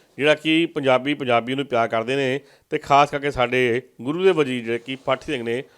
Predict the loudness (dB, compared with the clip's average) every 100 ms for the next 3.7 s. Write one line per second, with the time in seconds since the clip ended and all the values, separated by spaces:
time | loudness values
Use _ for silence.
0 | _ _ -2 0 2 0 0 -2 -8 -10
1 | -14 _ _ _ _ _ -6 -2 4 4
2 | 6 6 6 4 0 2 0 0 -2 -6
3 | -6 -2 0 2 2 0